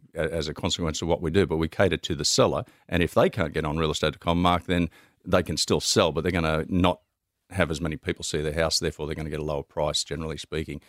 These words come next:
So it'd be, it'd be absolute, uh, disaster for the,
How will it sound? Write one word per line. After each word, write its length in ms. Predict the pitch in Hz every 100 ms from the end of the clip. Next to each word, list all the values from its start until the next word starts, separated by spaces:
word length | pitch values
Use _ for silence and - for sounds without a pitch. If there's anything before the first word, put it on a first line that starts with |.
| _
So 140 | - 110
it'd 80 |
be, 180 | 101 92 104
it'd 140 | 90
be 140 | 92 104
absolute, 640 | 113 - 82 80 - -
uh, 300 | 80 80 80 -
disaster 720 | 90 78 98 139 - 69 85 _
for 200 | 90
the, 100 | 78